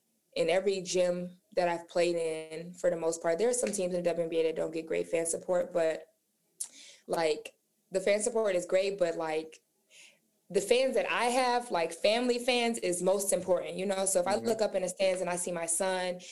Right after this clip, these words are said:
Speaker 1: and I have a nanny up there, or I see my mom and my siblings up there, like, that's the support that I'm looking for. I'm, the other fans is great. Like, I appreciate them, don't get me wrong, but the fans that I really, like, worry about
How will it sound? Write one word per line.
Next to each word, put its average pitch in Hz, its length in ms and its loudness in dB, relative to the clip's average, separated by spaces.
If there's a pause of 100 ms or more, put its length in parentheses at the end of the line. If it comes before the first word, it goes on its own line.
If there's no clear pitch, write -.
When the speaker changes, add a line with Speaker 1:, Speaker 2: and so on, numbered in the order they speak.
(240)
Speaker 1:
and 170 120 -4
I - 20 0
have 180 180 0
a 175 40 -2
nanny 185 340 2
up 170 160 0
there, 175 280 2
or 170 140 2
I 170 100 0
see 175 180 -2
my 170 160 -2
mom 175 380 0
and 165 120 -6
my 165 140 -4
siblings 185 500 -2
up 170 160 -2
there, 170 380 0 (480)
like, 165 340 0 (160)
that's 208 240 2
the 185 140 -4
support 175 420 2
that 170 120 0
I'm 170 200 -2
looking 165 240 -6
for. 156 300 0
I'm, 170 280 -2 (220)
the 170 180 -2
other 202 240 2
fans 165 360 0
is 156 100 -4
great. 180 300 2
Like, 156 160 -6
I 165 140 -4
appreciate 170 520 -4
them, 156 180 -4
don't 156 140 -6
get 160 100 -4
me 156 80 -6
wrong, 160 360 -4
but 160 200 -6
the - 60 -8
fans 180 480 -2
that 160 140 0
I 170 180 0
really, 175 480 -2 (380)
like, 156 320 -4
worry 175 420 2
about 175 320 0